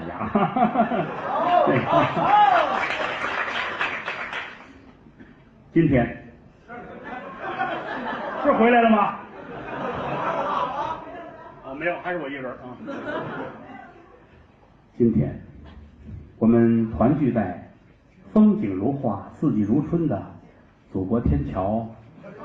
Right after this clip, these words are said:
北纬路甲一号德云社剧场，为使大家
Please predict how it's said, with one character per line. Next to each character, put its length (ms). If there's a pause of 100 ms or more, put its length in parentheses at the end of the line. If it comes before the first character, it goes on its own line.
(580)
北 120
纬 220
路 160 (100)
甲 140
一 120
号 280 (120)
德 140
云 140
社 60
剧 280
场， 180 (4000)
为 140
使 120
大 160
家 420